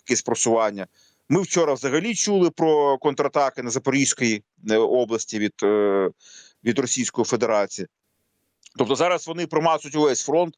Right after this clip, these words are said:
е, намагаючись знайти слабке місце, і, е, атакують, намагаються атакувати на всіх ділянках фронту, де вони, е, створили собі чисельну перевагу. Якщо це не від-, е, не відбудеться, ми маємо сподівання, що і ця дата,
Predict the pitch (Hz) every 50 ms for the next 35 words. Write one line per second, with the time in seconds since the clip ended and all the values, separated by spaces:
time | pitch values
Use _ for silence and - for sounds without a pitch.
0 | _ _ _ _ _ _ _ _ _ - - 82 95 104 123 127 127 117 135 143
1 | 139 131 - 139 120 104 101 113 135 131 120 - - 135 135 131 127 123 120 117
2 | 110 - - 131 - - - 135 135 151 180 202 - - - 117 107 - - 113
3 | 113 113 110 110 107 107 104 104 92 82 78 90 92 - - 110 - 113 _ -
4 | 147 143 131 117 123 117 117 127 131 - - 120 - 117 - 120 123 123 120 -
5 | 123 113 117 110 - - 127 98 90 110 101 - - - - - 127 139 135 -
6 | 113 98 101 104 104 107 107 113 113 101 _ _ _ _ - - - - _ _
7 | _ - 78 85 90 95 101 101 101 98 95 92 82 - - - 123 131 131 135
8 | 127 123 117 - 120 120 - - - - 120 113 107 107 - 120 110 110 107 104
9 | 95 85 82 - _ - - - - - 101 123 156 - - - - 247 262 247
10 | - 202 233 226 208 208 202 180 190 160 135 135 156 151 147 147 147 151 156 160
11 | 165 185 175 151 165 226 269 226 233 190 - - 143 127 123 139 147 139 143 147
12 | 143 139 135 127 - - 127 131 131 135 135 131 123 117 113 110 - - - 110
13 | 110 107 - - 180 175 185 170 160 - 139